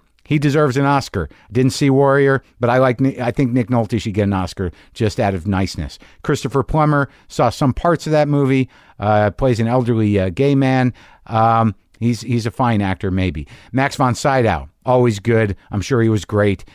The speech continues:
in Extremely Loud, Incredible Close. I don't know. It's incredibly close to me in my living room. Have not watched it.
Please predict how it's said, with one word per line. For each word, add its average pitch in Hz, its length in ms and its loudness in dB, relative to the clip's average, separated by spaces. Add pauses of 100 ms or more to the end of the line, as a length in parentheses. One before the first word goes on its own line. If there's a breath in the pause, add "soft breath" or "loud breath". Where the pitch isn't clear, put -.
(100)
in 107 80 -2
Extremely 104 320 0
Loud, 98 140 0
Incredible 92 420 -2
Close. 107 400 0 (180 soft breath)
I 110 140 0
don't 110 120 2
know. 101 220 0 (120 soft breath)
It's 113 140 -8
incredibly 107 420 -2
close 98 260 -2
to - 80 -10
me 95 100 0
in 92 80 0
my 90 160 -2
living 98 300 0
room. 95 180 -2 (140 soft breath)
Have 98 160 -2
not 92 160 -2
watched 98 360 -2
it. - 180 -10